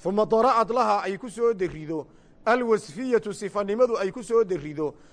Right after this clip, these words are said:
lam yuctada bihaa, lama tirsanayo. Wadaalika, kaasoo kalow la mid noqonaya, kamaa idaa akhrajta, markaad saarto,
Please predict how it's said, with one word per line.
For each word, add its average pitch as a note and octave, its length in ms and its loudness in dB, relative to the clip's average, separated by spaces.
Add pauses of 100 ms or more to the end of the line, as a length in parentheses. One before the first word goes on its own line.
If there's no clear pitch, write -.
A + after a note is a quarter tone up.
(160)
lam B3 240 4
yuctada G3+ 580 2
bihaa, G3 300 4
lama G3 220 2
tirsanayo. D#3 680 -4 (580)
Wadaalika, A3 640 4
kaasoo A3 440 2
kalow A3 280 2
la G3+ 120 0
mid G#3 180 -6
noqonaya, F#3 600 0 (340)
kamaa G#3 320 4
idaa G3+ 340 2
akhrajta, A3 440 2
markaad A3+ 400 2
saarto, D3+ 480 -2